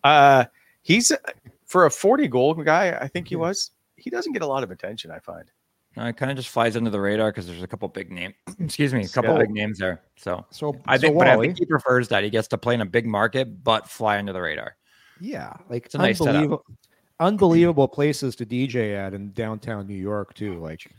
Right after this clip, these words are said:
Speaker 2: let's be honest here. But Wally, are you, are you honestly gonna build your team around Zbad? Because if he was still here,
Speaker 1: He's
Speaker 2: you would have to,
Speaker 1: yeah.
Speaker 2: you would have to pay him nine to ten million. So you're gonna build your team around him to be, to win it? I'm not.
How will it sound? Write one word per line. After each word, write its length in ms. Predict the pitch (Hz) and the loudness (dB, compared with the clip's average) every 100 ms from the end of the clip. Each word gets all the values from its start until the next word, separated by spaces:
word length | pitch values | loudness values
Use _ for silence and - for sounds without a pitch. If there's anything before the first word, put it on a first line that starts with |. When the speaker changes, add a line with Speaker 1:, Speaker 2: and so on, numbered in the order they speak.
| _ - - - | _ -20 -20 -16
Speaker 2:
let's 180 | - - | -16 -14
be 140 | 113 | -10
honest 400 | 98 117 110 98 | -8 -6 -8 -10
here. 180 | 104 90 - - - - - - - - - - - | -12 -14 -14 -18 -18 -20 -20 -20 -20 -20 -20 -20 2
But 100 | 202 | 6
Wally, 320 | 233 208 160 | 10 10 10
are 20 | 180 | 8
you, 100 | 285 233 | 6 4
are 100 | 185 | 6
you 140 | 320 | 6
honestly 380 | 214 180 180 190 | 6 4 2 0
gonna 200 | 170 160 | 0 0
build 280 | 139 139 143 | 2 2 2
your 100 | 131 | -2
team 260 | 123 127 127 | -6 -6 -4
around 360 | 117 113 113 104 | -4 -4 -4 -6
Zbad? 440 | 113 107 98 90 - _ _ _ _ | -8 -6 -8 -10 -14 _ _ _ _
Because 260 | 139 160 139 | -4 -2 -2
if 100 | 156 | -2
he 120 | 214 | 0
was 160 | 254 220 | 2 0
still 300 | - 185 156 | 0 0 0
here, 460 | 117 147 95 113 - _ _ _ _ | 0 -4 -4 -6 -12 _ _ _ _
Speaker 1:
He's 200 | 247 123 | -2 0
Speaker 2:
you 40 | 127 | 0
would 60 | 127 | 2
have 200 | 139 - | 0 0
to, 80 | |
Speaker 1:
yeah. 160 | 139 135 | -2 0
Speaker 2:
you 100 | 139 | 0
would 60 | 143 | 0
have 200 | 135 135 | 0 -2
to 100 | 156 | -4
pay 220 | - 127 | -4 -4
him 160 | 117 131 | -4 -6
nine 320 | 107 113 127 | -6 -6 -8
to 80 | 135 | -12
ten 240 | - 147 | -12 -10
million. 360 | 139 202 127 104 | -8 -6 -6 -8
So 160 | - 117 | -8 -8
you're 180 | 113 | -6
gonna 140 | 127 120 | -8 -6
build 200 | 117 120 | -2 -4
your 40 | 107 | -4
team 220 | 123 127 | -10 -8
around 220 | 151 185 | -6 -6
him 160 | 233 214 | -8 -10
to 80 | 117 | -10
be, 460 | 113 113 113 120 _ _ - - | -6 -6 -6 -10 _ _ -16 -12
to 80 | |
win 160 | 113 120 | -10 -10
it? 80 | 160 - | -10 -12
I'm 180 | 107 190 | -10 -8
not. 300 | 240 127 262 | -8 -8 -10